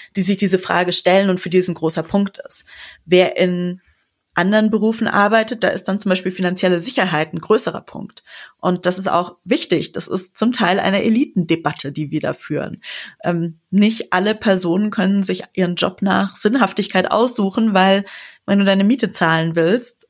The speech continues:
ähm, und einfach einen gut bezahlten Job brauchst, dann machst du den, auch wenn du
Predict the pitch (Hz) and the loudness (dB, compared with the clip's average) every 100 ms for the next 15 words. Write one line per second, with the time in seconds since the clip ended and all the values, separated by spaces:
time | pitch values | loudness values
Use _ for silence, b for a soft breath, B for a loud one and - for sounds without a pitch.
0 | - 185 180 180 - _ - 196 190 180 | -2 0 0 -2 -6 _ -6 -4 0 -2
1 | 180 180 226 226 180 - 180 180 165 294 | -2 -2 -2 -2 -2 0 0 -2 -2 -2
2 | - 151 165 220 240 - B B B B | -2 0 2 0 -2 -8 B B B B
3 | - 190 185 190 - - 185 180 160 170 | -2 0 4 2 2 0 0 2 2 2
4 | 190 - 175 185 175 180 180 180 180 | 0 0 0 2 2 2 4 4 4